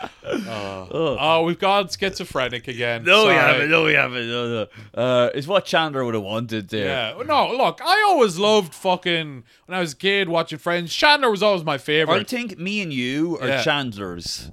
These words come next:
Speaker 1: Yeah.
Speaker 2: And that's not a compliment. I mean,
Speaker 1: Yeah.
Speaker 2: I mean, like, so
Speaker 1: I look like Chandler five minutes after they fished him out of the hot tub, you know?
Speaker 2: <laughs> But the serious thing about Chandler is,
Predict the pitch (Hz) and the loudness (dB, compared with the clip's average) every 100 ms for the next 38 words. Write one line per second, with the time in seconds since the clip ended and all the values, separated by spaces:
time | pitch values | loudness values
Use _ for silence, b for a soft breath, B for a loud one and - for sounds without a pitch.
0 | - 160 170 180 123 120 131 170 143 127 | -14 -4 0 2 2 -2 -2 0 2 2
1 | 131 135 117 107 104 101 139 151 160 135 | 2 -2 -2 -6 -6 0 2 4 4 2
2 | 127 117 175 202 180 156 180 143 170 226 | -2 0 0 2 0 0 0 0 2 4
3 | 233 233 220 190 - 196 190 196 190 180 | 4 2 0 -2 -2 0 0 0 -2 -2
4 | - 185 185 - 262 254 190 175 185 143 | 0 0 0 0 -2 2 2 2 0 -4
5 | 143 - 185 180 - 175 170 170 151 143 | -4 -2 -2 -2 -4 -2 0 0 0 0
6 | 151 160 - - 196 131 127 147 175 180 | 2 0 -4 -4 -4 -4 -6 -6 -6 -8
7 | - - - - - - 180 226 262 247 | -14 -14 -14 -12 -12 -10 -10 -12 -10 -10
8 | - 185 175 302 294 254 185 165 165 160 | -6 -6 -2 -4 -4 -6 -4 -4 -4 -4
9 | 143 110 90 | -4 -6 -8